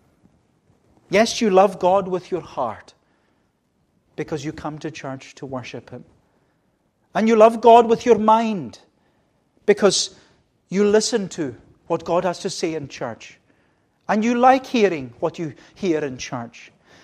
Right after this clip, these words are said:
And you also love God with your strength because you support the church. You support the church by coming each week. But the question is, do you love God with all your soul?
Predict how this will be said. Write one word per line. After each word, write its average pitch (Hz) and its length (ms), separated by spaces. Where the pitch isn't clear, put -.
And 226 120
you 226 100
also 240 260
love 208 320
God 202 240
with 208 120
your 208 120
strength 233 400
because 208 300
you 220 80
support 254 460
the 254 80
church. - 320
You 208 100
support 220 420
the 220 80
church 202 440
by 196 120
coming 208 440
each 202 240
week. 214 440
But 165 120
the 180 80
question 180 460
is, 156 260
do 151 100
you 139 140
love 139 340
God 139 280
with 127 160
all 127 160
your 143 160
soul? 113 540